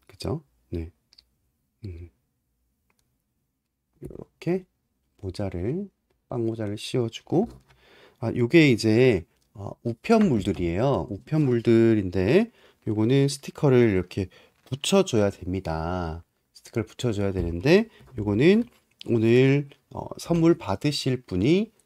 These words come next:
직접 스티커를 붙여주시면 되겠습니다.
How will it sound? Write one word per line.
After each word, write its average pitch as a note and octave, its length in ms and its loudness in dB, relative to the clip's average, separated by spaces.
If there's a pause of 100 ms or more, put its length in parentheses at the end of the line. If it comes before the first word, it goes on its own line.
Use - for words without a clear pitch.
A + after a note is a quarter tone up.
(120)
직접 D#3+ 760 4 (200)
스티커를 C3+ 800 -2 (300)
붙여주시면 A#2 1600 -6
되겠습니다. - 760 -12